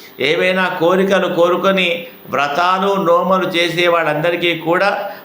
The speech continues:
వ్రతం అనుభవించిన తర్వాత, వ్రతం పూర్తయిన తర్వాత దాని ఫలితం అనేది కనబడుతూ ఉంటుంది. కానీ నిన్ను ఆశ్రయించిన వారి యొక్క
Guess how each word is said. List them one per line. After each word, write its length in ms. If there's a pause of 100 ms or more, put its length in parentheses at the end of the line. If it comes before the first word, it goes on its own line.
వ్రతం 500
అనుభవించిన 680
తర్వాత, 560
వ్రతం 640
పూర్తయిన 360
తర్వాత 560 (100)
దాని 320
ఫలితం 400
అనేది 300
కనబడుతూ 600
ఉంటుంది. 640 (1500)
కానీ 760 (280)
నిన్ను 440
ఆశ్రయించిన 920
వారి 400
యొక్క 280